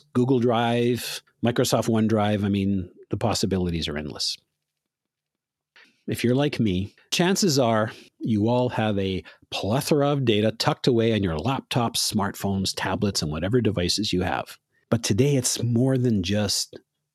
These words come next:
documents, work files, school files, tax forms. We're also talking photos, audio, video, and things go wrong.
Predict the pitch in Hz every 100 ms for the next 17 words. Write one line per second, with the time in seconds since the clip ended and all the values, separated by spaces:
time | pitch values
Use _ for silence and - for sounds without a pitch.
0 | _ - 87 - 87 76 - - - 87
1 | 104 - - 92 98 95 - - 95 92
2 | 98 95 92 90 90 - - _ - -
3 | 95 - - 92 87 87 - - - -
4 | - - - _ _ 139 147 151 147 -
5 | 117 110 90 - 98 87 69 - - -
6 | _ _ _ _ _ 107 104 101 80 -
7 | - _ _ _ - 104 98 90 104 -
8 | - _ _ 123 113 147 160 - 123 110
9 | 98 123